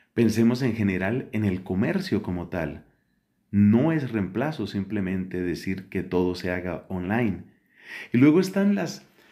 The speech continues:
las complicaciones de tipo emocional y psicológico que también tienen sus consecuencias, no tan inmediatas,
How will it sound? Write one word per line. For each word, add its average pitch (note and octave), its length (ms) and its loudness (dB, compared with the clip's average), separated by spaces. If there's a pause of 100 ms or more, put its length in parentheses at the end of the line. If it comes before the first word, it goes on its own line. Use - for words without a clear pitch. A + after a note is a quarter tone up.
(140)
las C3+ 220 0
complicaciones C3 1200 2
de A#2+ 120 0
tipo C3+ 280 -2
emocional B2 540 0
y D3+ 60 0
psicológico A#2+ 680 0
que A2 140 -2
también A2 680 2
tienen D#3 380 0
sus G#2 200 -10
consecuencias, A#2+ 1000 -4 (680)
no D#3 280 6
tan G3+ 180 4
inmediatas, A#2 840 -2